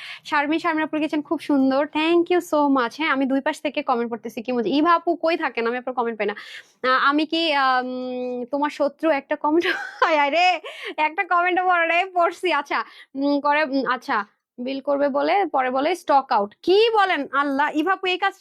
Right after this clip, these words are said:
আপনার সাথে হইছে? বিল দিবে বলে পরে ড্রেস সোল্ড আউট বলছে? আচ্ছা, দাঁড়ান, দাঁড়ান, ওদের মজা দেখাইতেছে আজকে আমি। আপনারা তো ভিআইপি কোড, মানে ভিআইপি প্লাটিনাম যে নাম্বারটা বলি আমরা, সেটা পেয়ে যাবেন। আপনাদের আর প্রবলেম হবে না, একটু সময় দেন আপু। আর আমি দেখবো যে আপনাকে কোন ড্রেস দিবে বলে সোল্ড আউট বলেছে। হ্যাঁ, আপু, আমার অর্ডার,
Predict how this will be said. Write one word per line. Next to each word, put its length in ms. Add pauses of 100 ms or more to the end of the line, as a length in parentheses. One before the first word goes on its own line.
আপনার 360
সাথে 220
হইছে? 420
বিল 220
দিবে 160
বলে 200
পরে 180
ড্রেস 220
সোল্ড 200
আউট 100
বলছে? 480
আচ্ছা, 220
দাঁড়ান, 320
দাঁড়ান, 240
ওদের 140
মজা 280
দেখাইতেছে 440
আজকে 200
আমি। 100 (300)
আপনারা 220
তো 80
ভিআইপি 320
কোড, 220 (120)
মানে 200
ভিআইপি 360
প্লাটিনাম 540
যে 100
নাম্বারটা 400
বলি 220
আমরা, 180
সেটা 200
পেয়ে 200
যাবেন। 260
আপনাদের 320
আর 100
প্রবলেম 420
হবে 180
না, 80
একটু 160
সময় 280
দেন 100
আপু। 260 (340)
আর 120
আমি 140
দেখবো 360
যে 60
আপনাকে 280
কোন 280
ড্রেস 160
দিবে 200
বলে 180
সোল্ড 280
আউট 100
বলেছে। 340
হ্যাঁ, 160 (260)
আপু, 180
আমার 240
অর্ডার, 340